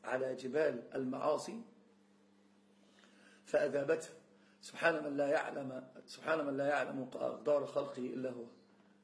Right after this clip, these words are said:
سبحان من لا يعلم أقدار خلقه إلا هو. من أراد الله به خيرا وقر في قلبه أن يوقر أهل الخير، ولو وجد منهم الزلل كان أعظم ساترا عليهم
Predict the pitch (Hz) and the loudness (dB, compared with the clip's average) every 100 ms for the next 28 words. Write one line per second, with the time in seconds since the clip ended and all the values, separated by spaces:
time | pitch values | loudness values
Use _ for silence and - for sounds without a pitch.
0 | _ _ - - - 156 143 135 139 151 | _ _ -20 -12 -2 -2 0 -2 0 0
1 | 139 143 131 117 147 135 151 147 - 131 | 0 -4 -4 2 2 4 0 0 -2 -6
2 | 131 123 113 - - - - - - 127 | -4 -4 -6 -12 -20 -20 -20 -20 -8 -4
3 | 123 156 156 139 147 135 143 135 156 190 | 4 4 4 0 -2 2 0 4 4 6
4 | 202 196 - - - - 156 165 139 135 | 4 0 -10 -20 -20 2 2 4 -2 -4
5 | - 127 127 170 156 131 139 - 135 127 | -4 -6 2 2 2 -2 -2 0 2 2
6 | 135 165 - - 151 135 143 127 123 127 | 4 2 0 2 2 2 0 -2 -4 -6
7 | - - - - - - - - - 139 | -8 -18 -16 -16 -16 -20 -20 -20 0 2
8 | 139 139 160 143 143 156 139 135 - 180 | 4 4 4 2 -2 -2 -2 -4 4 6
9 | 220 226 - - - - - 160 180 190 | 6 2 -10 -18 -20 -20 6 6 8 4
10 | - - - - 170 - 131 143 139 - | 4 -12 -10 4 4 4 0 -2 -2 6
11 | 175 175 131 135 123 127 127 117 170 | 6 6 0 -2 0 0 0 0 -2